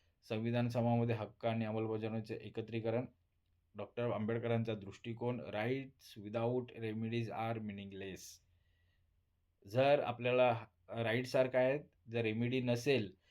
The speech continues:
तर हक्कांचे, हक्क हे मिनिंगलेस आहेत, हक्कांना काहीच अर्थ उर-, उरत नाही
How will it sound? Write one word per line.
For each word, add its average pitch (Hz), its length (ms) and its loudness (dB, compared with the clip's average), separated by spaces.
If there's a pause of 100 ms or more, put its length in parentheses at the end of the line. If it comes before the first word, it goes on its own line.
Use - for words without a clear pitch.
(300)
तर 131 80 2
हक्कांचे, 127 800 -2
हक्क 117 300 -4
हे 131 240 0
मिनिंगलेस 117 640 2
आहेत, 87 120 -8 (140)
हक्कांना 110 380 -6
काहीच 110 300 -4
अर्थ 98 240 -8
उर-, 92 320 -12
उरत 95 320 -12
नाही 80 200 -14